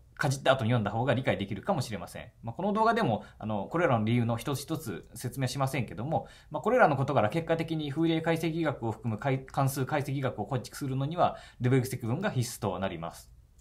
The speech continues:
低俗な本から始めます。松浦ら物理工学のためのルベーグ積分入門は最もしょぼい数学の本ではないでしょうか。工学者が書いたお話的な本だが、最初にオリエンテーションだと思って読んだら、まあ、良いかもしれません。対話形式でスイスイ読めます。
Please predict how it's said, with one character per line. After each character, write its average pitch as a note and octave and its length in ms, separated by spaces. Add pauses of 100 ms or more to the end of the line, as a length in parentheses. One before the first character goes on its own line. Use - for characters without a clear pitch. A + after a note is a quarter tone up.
(520)
低 F3+ 180
俗 E3+ 220
な E3+ 100
本 E3+ 180
か C#3+ 120
ら A#2+ 100
始 G2+ 220
め G2+ 100
ま F#2 140
す。 - 180
松 B2 280
浦 A#2+ 200
ら G#2 160
物 B2+ 220
理 A#2+ 100
工 C3 160
学 A#2 160
の A#2+ 80
た B2+ 140
め A#2 40
の G#2 120
ル A2 100
ベ B2+ 140
ー B2+ 40
グ B2+ 60
積 B2 280
分 G2 220
入 A2+ 140
門 A2 240
は B2+ 260 (240)
最 D3+ 120
も C3+ 80
し - 120
ょ B2+ 40
ぼ C#3+ 100
い - 60
数 D3+ 100
学 B2+ 180
の C3 120
本 A#2+ 340
で F#3+ 80
は C#3 80
な A2+ 140
い A2 80
で G2+ 80
し A2 100
ょ G2 40
う - 20
か。 - 180 (240)
工 D#3+ 160
学 E3 140
者 C3+ 120
が A#2+ 140
書 C#3 60
い B2 100
た - 300
お A2 60
話 B2+ 240
的 A#2+ 140
な B2 100
本 A#2+ 200
だ G2+ 100
が、 B2+ 120
最 C#3 140
初 D3 120
に C#3 60
オ B2+ 80
リ C3 100
エ C#3 60
ン C#3 80
テ D3+ 140
ー - 20
シ C3+ 100
ョ A#2+ 40
ン A2+ 40
だ G#2+ 100
と G2+ 80
思 G2+ 120
っ - 40
て - 160
読 A#2 160
ん A2 60
だ D3 80
ら、 - 200
ま G2+ 240
あ、 G2 40
良 A2+ 80
い G#2+ 80
か G#3 80
も G3+ 80
し - 60
れ G2+ 80
ま D#2+ 80
せ F2+ 80
ん。 - 40
対 D3+ 140
話 D#3 140
形 F3+ 160
式 A2+ 140
で G#2+ 100
ス D#3 120
イ C3 60
ス - 160
イ G2 140
読 G#2 160
め G2 120
ま F2+ 140
す。 - 160